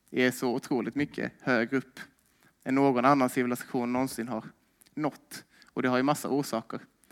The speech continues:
Eh, men framförallt så är det just den här inställningen av att som kristen, när man ser något i naturen, så säger man inte, "Ja, det var, det var liksom Tor som,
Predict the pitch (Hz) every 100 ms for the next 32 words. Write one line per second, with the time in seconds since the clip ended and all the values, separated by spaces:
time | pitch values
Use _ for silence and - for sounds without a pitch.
0 | _ - 117 120 127 - 131 147 110 -
1 | - 120 - _ _ _ _ _ _ _
2 | _ - - _ _ - - 147 131 139
3 | 139 135 135 139 147 180 - 127 123 123
4 | 120 117 113 - - - - - - -
5 | - - _ _ - 160 143 190 185 -
6 | 127 131 135 135 165 143 143 143 135 -
7 | 151 123 110 113 - - - - 131 143
8 | 120 123 135 147 117 117 - _ _ _
9 | - - 143 131 120 123 123 123 123 -
10 | _ - 131 135 143 135 170 131 123 123
11 | 123 117